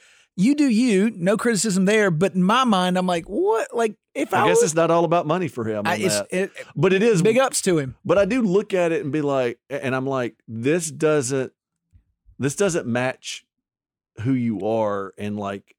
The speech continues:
Speaker 1: No, he's an entrepreneur with
Speaker 2: But it also
Speaker 1: thirty people that follow him around and create
Speaker 2: Mm-hmm.
Speaker 1: content all day
Speaker 2: But it also
Speaker 1: and good
Speaker 2: doesn't,
Speaker 1: content.
Speaker 2: like, it doesn't make him more relatable to me. Obviously, to some people it does, but I'm just like, "You just,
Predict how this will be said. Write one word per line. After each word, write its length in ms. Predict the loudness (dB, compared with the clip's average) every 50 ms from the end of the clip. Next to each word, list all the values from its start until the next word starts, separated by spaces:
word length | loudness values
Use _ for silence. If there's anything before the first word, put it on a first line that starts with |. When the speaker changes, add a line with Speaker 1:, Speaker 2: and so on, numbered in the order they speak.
| _ _ _ _ _ _ _
Speaker 1:
No, 260 | -10 -8 -6 -4 -4
he's 220 | -4 -4 -4 -2 -2
an 140 | -2 -2 -2
entrepreneur 600 | -2 -6 -6 -4 -6 -6 -4 -2 -2 0 0 -2 0
with 200 | -2 -2 0 0
Speaker 2:
But 120 | 0 2
it 80 | 2 2
also 100 | 2 2
Speaker 1:
thirty 160 | 0 0 -2
people 300 | -2 -2 -4 -4 -2 -2 -2
that 140 | -2 -2 0
follow 240 | 0 0 2 2
him 160 | 2 2 2 0
around 220 | 0 0 0 -2
and 100 | -2 -6
create 300 | -6 -6 -4 -4 -4 -4
Speaker 2:
Mm-hmm. 80 | -4 -4
Speaker 1:
content 380 | -4 -4 -4 -6 -8 -10 -10 -12
all 100 | -14 -14
day 140 | -14 -14 -12 -4
Speaker 2:
But 160 | 0 2 2
it 100 | 2 2
also 240 | 0 -2 0 0 0
Speaker 1:
and 80 | 0
good 80 | 2 0
Speaker 2:
doesn't, 140 | 0 0 -2
Speaker 1:
content. 260 | -4 -4 -6 -4 -2
Speaker 2:
like, 160 | -2 0 0
it 60 | 0
doesn't 220 | 0 0 0 0 -2
make 180 | -2 -2 -2 -2
him 100 | -2 -2
more 200 | 0 0 0 0
relatable 480 | 0 0 0 0 0 -2 -4 -8 -10 -8
to 40 |
me. 80 | -6 -2
Obviously, 360 | 0 0 0 0 0 -2 -2
to 80 | -2 -2
some 180 | -2 -4 -2
people 240 | -2 -4 -4 -2 -4
it 80 | -2 0
does, 240 | 0 0 0 0 0
but 60 | -2
I'm 80 | -2
just 160 | -2 -4 -2 0
like, 280 | 0 0 0 -4 -10 _ _ _ _ _ -18 -14 -6
"You 160 | -4 -4 0
just, 280 | 2 2 2 2 -2